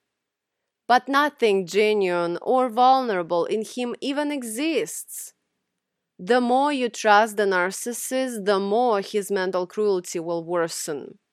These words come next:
The narcissist doesn't see you for who you are. In fact, he doesn't see you at all. His relationship with you is so bizarre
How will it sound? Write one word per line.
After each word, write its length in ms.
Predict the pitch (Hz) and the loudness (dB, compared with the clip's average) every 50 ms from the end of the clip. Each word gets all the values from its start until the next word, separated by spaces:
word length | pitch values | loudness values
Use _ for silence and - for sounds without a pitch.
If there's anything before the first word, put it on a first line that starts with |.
| _ _ _ _ _ _ _ _ _ _ _ _ _ _ _ _ _ _ _ _ _ | _ _ _ _ _ _ _ _ _ _ _ _ _ _ _ _ _ _ _ _ _
The 120 | - 190 247 | -2 0 0
narcissist 920 | 262 269 302 349 370 349 - - 262 233 220 - - 214 202 196 202 190 190 | 2 2 2 2 2 0 0 0 -2 -2 -2 0 0 2 2 2 0 0 -2
doesn't 420 | 254 285 294 254 262 247 233 220 | 0 0 0 0 -2 -4 -4 -4
see 520 | - - - - 269 285 277 254 226 208 | -6 -8 -6 -4 -4 -2 -2 -2 -2 -4
you 280 | 196 180 196 196 190 185 | -2 0 2 2 2 2
for 240 | 180 - - 202 190 | 0 -4 -4 -4 -4
who 260 | - - - 233 226 | -4 -6 -6 -6 -4
you 200 | 208 196 202 190 | -2 0 2 4
are. 520 | 185 214 240 208 160 117 95 95 - - _ _ _ _ _ _ _ _ _ _ _ _ _ _ _ _ _ _ | 6 6 6 6 6 4 2 -2 -8 -14 _ _ _ _ _ _ _ _ _ _ _ _ _ _ _ _ _ _
In 160 | - 226 226 | -2 -2 -2
fact, 640 | 208 - - 311 339 349 320 233 190 185 190 - - - - | -2 2 4 6 8 8 8 8 8 6 4 -2 -10 -12 -8
he 80 | 226 | -4
doesn't 320 | 202 226 233 220 226 226 220 | -2 0 0 0 -2 -4 -4
see 320 | - - - 262 269 269 | -6 -8 -6 -6 -4 -4
you 220 | 233 233 233 220 - | 0 2 2 4 6
at 200 | - 254 277 262 | 6 6 6 6
all. 580 | 277 269 302 330 - - 127 101 - 170 185 185 _ _ _ _ _ _ _ _ _ _ _ _ _ _ _ _ _ _ _ | 4 2 2 2 2 2 0 -2 -4 -8 -12 -16 _ _ _ _ _ _ _ _ _ _ _ _ _ _ _ _ _ _ _
His 340 | - - 262 302 285 - | -10 -4 -2 -2 -2 -2
relationship 920 | 262 311 302 277 254 233 240 240 - - - 262 - - - 262 240 - - | -2 0 2 4 4 4 4 2 -2 -4 -6 -6 -6 -6 -6 -6 -6 -4 -2
with 160 | 233 233 208 | -2 -2 -2
you 180 | 208 220 240 240 | -2 -4 -2 -2
is 140 | 247 220 | -4 -4
so 260 | - - - 226 220 202 | -6 -4 -2 0 0 0
bizarre 880 | 185 196 175 170 - 233 240 254 262 247 220 185 175 175 170 175 180 | 0 -2 -2 -2 0 2 4 6 6 6 6 6 4 2 0 -2 -6